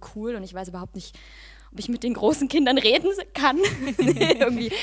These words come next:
ich hab mich überhaupt nicht gut gefühlt und ich war auch wirklich zu schlecht im Studium, zu faul. Also so, es war so anders als im Abi. Und dann war ich so froh, irgendwann hat mich einfach eine Sozialarbeiterin, die ich früher kannte, gesagt, ja, da gibt's so eine Schule,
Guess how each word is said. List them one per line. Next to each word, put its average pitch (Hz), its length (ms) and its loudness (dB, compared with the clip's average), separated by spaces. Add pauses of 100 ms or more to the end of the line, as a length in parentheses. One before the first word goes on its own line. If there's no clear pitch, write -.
(120)
ich - 60 -2
hab 202 80 -2
mich 180 100 -8
überhaupt 160 200 -6
nicht 151 100 -16
gut - 160 -18
gefühlt 170 240 -10
und 165 80 -6
ich 165 100 -12
war 165 120 -2
auch - 120 -10
wirklich 180 240 -12 (840)
zu - 180 -6
schlecht - 460 -4
im 202 100 -8
Studium, 240 420 -6
zu - 140 -12
faul. 170 640 -10
Also 170 180 -10
so, 156 120 -14
es 160 160 -14
war 175 120 -12
so 160 260 -14 (600)
anders 220 300 -6
als 202 240 -10 (640)
im 190 140 -12
Abi. 233 340 -10
Und 170 140 -10
dann 175 100 -12
war 175 120 -6
ich 180 100 -14
so - 120 -16
froh, 208 200 -8
irgendwann 196 260 -4
hat 185 120 -10
mich 190 120 -10
einfach 180 200 -8
eine 175 120 -8
Sozialarbeiterin, 190 720 -8
die 175 60 -12
ich 165 80 -16
früher 175 220 -8
kannte, 180 300 -10
gesagt, 170 300 -10
ja, 175 120 -6 (360)
da 170 80 -12
gibt's - 240 -10
so 254 60 -2
eine 226 100 0
Schule, 254 480 -4